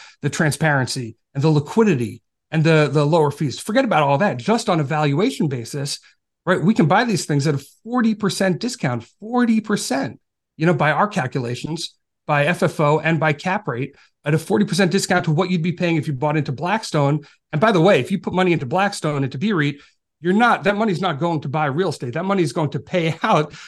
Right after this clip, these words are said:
the dividends and the redemption requests of others, right? And I think there's a name for that when you use people's investment money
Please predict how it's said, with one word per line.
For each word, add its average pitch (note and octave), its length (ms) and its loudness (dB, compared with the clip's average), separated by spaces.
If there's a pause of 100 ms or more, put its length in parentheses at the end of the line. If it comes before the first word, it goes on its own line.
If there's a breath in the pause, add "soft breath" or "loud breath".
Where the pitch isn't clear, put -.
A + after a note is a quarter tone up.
(160 loud breath)
the D#3+ 60 2
dividends F3 420 4
and D3 100 0
the D3+ 60 2
redemption F3 420 0
requests D3 400 -4
of C#3+ 200 0
others, B2+ 560 -4 (320)
right? D#3 160 0
And D#3 100 4
I D#3+ 60 6
think F3+ 180 2
there's E3 180 2
a E3 60 2
name F#3 220 6
for C#3 100 0
that A#2+ 180 -4
when C3 120 0
you C#3 80 4
use E3 180 0
people's F3 380 -2
investment D#3 460 -2
money C3+ 360 -2